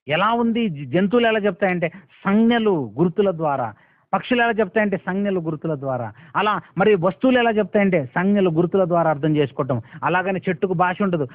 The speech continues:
అది నీకు అర్థం చేస్తది. ఇదిగో నేను ఈ విధంగా ఉన్నానంటే దేవుడే నన్ను చేశాడు,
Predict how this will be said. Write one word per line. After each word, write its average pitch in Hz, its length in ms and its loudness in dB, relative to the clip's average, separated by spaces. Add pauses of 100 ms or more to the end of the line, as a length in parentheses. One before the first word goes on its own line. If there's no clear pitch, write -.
(140)
అది 160 160 2
నీకు 190 220 0
అర్థం 160 280 0
చేస్తది. 139 380 -2
ఇదిగో 147 360 0 (300)
నేను 156 380 -2
ఈ 175 120 -2
విధంగా 160 360 -2
ఉన్నానంటే 151 680 -6 (240)
దేవుడే 156 360 -2
నన్ను 131 220 -4 (120)
చేశాడు, 110 340 -12